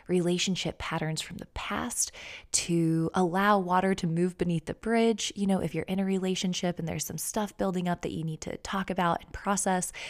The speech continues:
it's also a time where, you know, people may come back from the past for you to clear things out with, or maybe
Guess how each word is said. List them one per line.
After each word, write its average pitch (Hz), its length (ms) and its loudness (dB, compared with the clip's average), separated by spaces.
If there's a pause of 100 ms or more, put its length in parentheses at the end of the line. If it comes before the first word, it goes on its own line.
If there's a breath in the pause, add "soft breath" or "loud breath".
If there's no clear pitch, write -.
(220 loud breath)
it's - 180 -4
also 247 320 -2
a 240 60 -2
time 180 360 -2
where, 165 280 0 (720 loud breath)
you 196 60 4
know, 196 140 4
people 202 340 -4
may 240 160 0
come 196 260 -2
back 190 240 -2
from 254 140 -6
the 226 60 0
past 160 440 -2
for 160 160 -2
you 160 160 0
to 160 140 -6
clear 165 400 -2
things 160 340 -4
out 170 220 -2
with, 156 460 0
or 151 320 -4 (400 loud breath)
maybe 156 260 -2